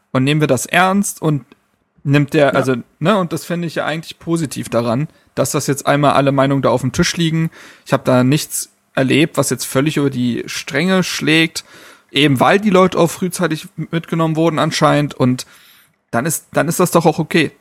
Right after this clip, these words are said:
Speaker 1: Und dann wird man sehen, wie es ent-, sie, sie es entwickelt, aber dass es nicht Hertha-typisch explodiert ist wie in den letzten Jahren, ist ja schon mal positiv.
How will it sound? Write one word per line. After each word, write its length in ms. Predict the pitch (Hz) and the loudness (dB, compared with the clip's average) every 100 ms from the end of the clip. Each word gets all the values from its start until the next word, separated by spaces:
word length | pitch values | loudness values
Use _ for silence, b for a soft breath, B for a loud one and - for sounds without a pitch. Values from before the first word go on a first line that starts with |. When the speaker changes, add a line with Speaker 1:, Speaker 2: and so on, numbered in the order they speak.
| _ | _
Speaker 1:
Und 140 | 139 | -2
dann 100 | 131 | 0
wird 120 | 147 | 0
man 120 | 151 | -2
sehen, 200 | 139 151 | -2 -2
wie 40 | 147 | -2
es 120 | 127 | -4
ent-, 200 | 131 113 - | -6 -6 -10
sie, 180 | 131 | -6
sie 160 | 135 135 | -4 -4
es 100 | 131 | -6
entwickelt, 420 | 117 127 156 175 | -6 -4 0 2
aber 160 | 151 135 | 2 2
dass 140 | 127 | 0
es 140 | 139 - | -2 -2
nicht 200 | 147 - | -2 2
Hertha-typisch 720 | 143 160 151 - 160 151 - | 2 2 -2 -2 -2 -2 -4
explodiert 720 | - - - 139 110 151 - | -4 -6 -2 -2 0 -2 0
ist 240 | 196 - - | -2 -2 -4
wie 60 | |
in 100 | 156 | -2
den 100 | 170 | -2
letzten 280 | 151 151 - | -2 -4 -4
Jahren, 320 | 135 131 135 B B B _ - | -2 0 -2 B B B _ -2
ist 140 | 135 | 2
ja 240 | 139 127 - _ _ _ | 4 2 -2 _ _ _
schon 180 | - - | -10 0
mal 140 | 131 117 | 0 0
positiv. 640 | - 131 101 - - - | 0 -2 -2 -10 -14 -14